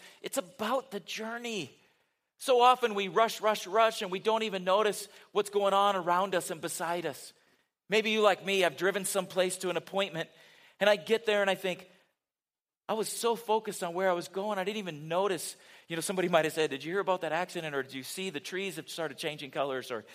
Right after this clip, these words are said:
now it'll be, "Have you noticed that the green's popping out on the trees?" And I'm thinking, "Didn't even look at a tree.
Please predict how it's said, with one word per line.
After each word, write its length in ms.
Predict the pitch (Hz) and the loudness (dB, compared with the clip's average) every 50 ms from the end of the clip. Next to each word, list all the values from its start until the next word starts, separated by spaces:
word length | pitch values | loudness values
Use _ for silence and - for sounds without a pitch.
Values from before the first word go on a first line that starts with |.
| - - - - | -20 -20 -14 0
now 260 | 151 175 185 190 185 | 2 4 4 6 4
it'll 140 | 180 170 165 | 4 2 2
be, 180 | 147 165 156 151 | 0 0 2 2
"Have 140 | 156 156 | 2 0
you 80 | 151 160 156 - | 0 -4 -6 -2
noticed 340 | 180 185 208 196 180 196 | 0 0 0 0 -2 -4
that 100 | 180 151 | -8 -10
the 60 | - 156 | -10 -10
green's 440 | 135 147 170 185 190 190 185 185 | -6 -6 -6 -4 -4 -4 -6 -8
popping 360 | - - 175 151 156 - 175 170 | -4 0 0 0 2 2 2 2
out 140 | 170 165 | 2 2
on 80 | 156 156 | 2 -2
the 80 | 160 156 | -6 -8
trees?" 360 | - 180 180 175 170 151 156 | -8 -6 -4 -4 -4 -4 -6
And 80 | 147 | -10
I'm 60 | 135 139 | -10 -10
thinking, 360 | 151 147 143 147 135 120 - _ - - - - - - - - _ _ _ _ _ | -10 -8 -8 -8 -10 -10 -12 _ -20 -20 -20 -20 -20 -20 -20 -20 _ _ _ _ _
"Didn't 160 | - - - | -16 -14 -14
even 160 | 143 143 131 123 | -12 -10 -10 -8
look 220 | 123 135 135 - | -8 -10 -10 -8
at 60 | 131 | -12
a 40 | 110 | -12
tree. 400 | - - - 117 85 98 131 123 | -12 -14 -14 -14 -14 -14 -16 -20